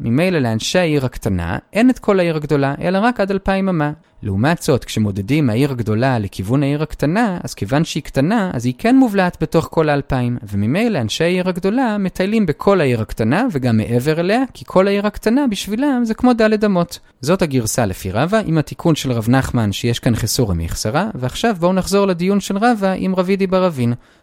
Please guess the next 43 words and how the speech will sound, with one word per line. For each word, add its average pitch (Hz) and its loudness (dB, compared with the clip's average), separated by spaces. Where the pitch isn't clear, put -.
רבי 110 -2
דיבר 190 0
אבין 190 0
כאמור 147 0
הביא 139 2
את - -4
הדין 123 2
של - -6
רבי 104 -4
יהושע 117 2
בן 101 0
לוי, 87 -4
והוא 117 -2
אמר, 226 2
"אין 165 0
לזה 185 0
שום 208 0
מקור." 220 2
על 95 -6
זה 123 0
אמר 160 0
לו 160 0
רבא, 185 0
"מה 170 -2
פתאום 240 -2
אין 120 2
לזה 101 -2
מקור? 92 -4
זו 117 -4
משנה 98 -2
מפורשת." 196 -2
על 87 -8
זה 127 -2
ענתה 147 -2
הגמרא, 175 -2
"לפי 180 -2
הגרסה 160 0
של 131 -4
רבא 123 0
זה 98 -6
באמת 113 0
משנה 107 -2
מפורשת, 92 -4